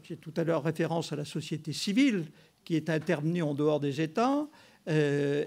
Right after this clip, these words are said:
et avec, euh, des, euh, éva-, des évolutions, euh, qui parfois étaient positives.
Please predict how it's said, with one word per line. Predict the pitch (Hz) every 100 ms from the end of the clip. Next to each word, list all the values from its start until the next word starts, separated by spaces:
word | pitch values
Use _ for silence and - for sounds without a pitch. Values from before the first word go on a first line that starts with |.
| -
et | 175 165
avec, | 143 175 - - - 160
euh, | 151 147 147 151
des, | 147 127 165 156
euh, | 143 143
éva-, | 147 156 151 143
des | 147 147 147
évolutions, | 151 147 151 - 180 151 135
euh, | 143
qui | 135 -
parfois | 156 - 165 185
étaient | 156 160
positives. | 160 151 196 311